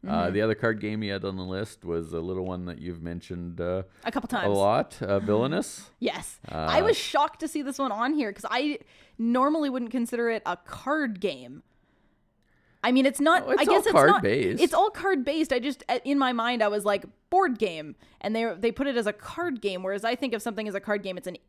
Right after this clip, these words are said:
Speaker 2: a smaller box and it's just cards. These
Speaker 1: Yeah.
Speaker 2: have boards th-, and figures you use.
Speaker 1: So what's a deck builder? What's a living
Speaker 2: Well,
Speaker 1: card
Speaker 2: it's
Speaker 1: game?
Speaker 2: true.
Speaker 1: Are those all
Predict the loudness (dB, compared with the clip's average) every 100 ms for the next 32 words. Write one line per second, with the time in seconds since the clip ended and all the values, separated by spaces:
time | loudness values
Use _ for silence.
0 | -12 -10 -4 0 2 2 2 4 4 2
1 | -4 -6 -6 -8 -8 -2 -2 -2 -8 -6
2 | -6 -8 -12 -6 -2 0 0 0 -2 -2
3 | -2 0 -4 -8 -10 -10 -8 -4 -4 -4
4 | -8 -8 -10 -6 -6 -6 -12 -12 -8 -6
5 | -8 -6 -2 -2 -2 -2 -2 -2 -4 -4
6 | -4 -6 -6 -6 -4 0 2 4 2 0
7 | -2 0 0 2 2 0 0 0 -2